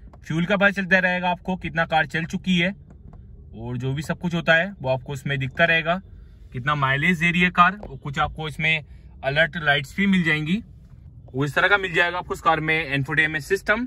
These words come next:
सेवन इंच का टच स्क्रीन मिलने वाला है और वॉल्यूम अप डाउन के लिए आपको यहाँ पे मिलने वाला है, म्यूट के लिए मिल जाएगा।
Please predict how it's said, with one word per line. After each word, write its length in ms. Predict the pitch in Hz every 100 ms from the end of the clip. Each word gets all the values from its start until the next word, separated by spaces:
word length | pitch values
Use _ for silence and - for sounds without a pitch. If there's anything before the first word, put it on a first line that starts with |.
| -
सेवन 420 | - 135 139 156
इंच 140 | 160
का 120 | - 160
टच 200 | 151 156
स्क्रीन 300 | - 180 175
मिलने 260 | 160 165
वाला 260 | 190 175 165
है 80 | 170
और 760 | - - - - - - 131
वॉल्यूम 340 | 127 135 147
अप 120 | 151 131
डाउन 260 | 143 143
के 80 | 139
लिए 120 | 147
आपको 160 | 139 147
यहाँ 140 | 131
पे 60 | 135
मिलने 220 | 165 170
वाला 220 | 165 156
है, 100 | 180 185 - - - -
म्यूट 200 | 131 147
के 100 | 185
लिए 100 | 190
मिल 160 | 190 196
जाएगा। 360 | 202 185 214